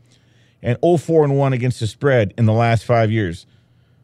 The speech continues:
Now, we've talked about Andrew Luck a lot on the show and how prolific he's been in the last couple of months. But how about the Colts defense? In the last three games, they've allowed thirteen points per game, third in the league, only two hundred sixty-two yards per game,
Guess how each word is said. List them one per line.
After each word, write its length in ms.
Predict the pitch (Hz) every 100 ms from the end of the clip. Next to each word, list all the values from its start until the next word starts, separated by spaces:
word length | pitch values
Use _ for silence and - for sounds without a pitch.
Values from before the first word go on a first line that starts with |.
| _
Now, 100 | 107
we've 160 | 110 131
talked 340 | - 302 247
about 300 | 180 180 175
Andrew 320 | 165 180 170 160
Luck 240 | 165 147
a 60 | 127
lot 200 | 117 110
on 120 | 101
the 80 | 101
show 480 | 120 113 110 107 - _ _ _ -
and 140 | 120
how 100 | 135
prolific 480 | - 151 175 - 147
he's 140 | 135
been 180 | 113 139
in 100 | 120
the 80 | 113
last 280 | 117 117 -
couple 260 | 123 117
of 60 | 120
months. 260 | 110 82 -
But 180 | 113
how 180 | 120 254
about 240 | 240 220 156
the 60 |
Colts 320 | 135 170 127
defense? 640 | - 120 110 - - - _ _ _ _ _ _ _ -
In 120 | 131
the 80 | 143
last 420 | 160 196 220 -
three 240 | 175 180
games, 500 | 143 139 110 98 98 - _ _ _
they've 160 | 127 131
allowed 260 | 131 123
thirteen 640 | - 196 247 - 214 220 185
points 320 | 185 180 -
per 160 | 180
game, 400 | 139 110 110 113 - _ _ _
third 320 | - 139 170
in 60 |
the 100 | 233
league, 400 | 254 175 185 185 - _ _ _ _ -
only 240 | 120 117
two 240 | 113 - 190
hundred 280 | 175 156 135
sixty-two 560 | - 135 147 135 127
yards 440 | 117 139 247 254 -
per 160 | 147
game, 340 | 110 110 117